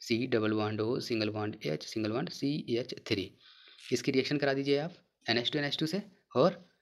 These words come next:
in the presence of base के ओ एच, तो क्या मिल जाएगा आपको? यहाँ मिलेगा एथेन, सी एच थ्री सिंगल बॉन्ड सी एच थ्री। मैकेनिज्म देखते हैं तो और चीज़ें क्लियर होंगी।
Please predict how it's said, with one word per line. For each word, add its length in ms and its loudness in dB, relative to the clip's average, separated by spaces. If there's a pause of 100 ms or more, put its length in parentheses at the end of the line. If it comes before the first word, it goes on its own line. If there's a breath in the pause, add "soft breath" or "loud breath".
(100)
in 80 4
the 80 4
presence 360 2
of 160 4 (420)
base 380 10 (240)
के 120 8
ओ 80 8
एच, 240 4 (1160)
तो 120 -2
क्या 140 8
मिल 120 6
जाएगा 220 6
आपको? 160 2
यहाँ 160 4
मिलेगा 340 2
एथेन, 300 2 (460)
सी 220 0
एच 140 0
थ्री 180 0
सिंगल 260 2
बॉन्ड 260 0
सी 220 2
एच 180 2
थ्री। 180 -2 (1400)
मैकेनिज्म 420 6
देखते 220 -2
हैं 80 -4
तो 100 -2
और 220 0
चीज़ें 260 2
क्लियर 240 -2
होंगी। 200 -6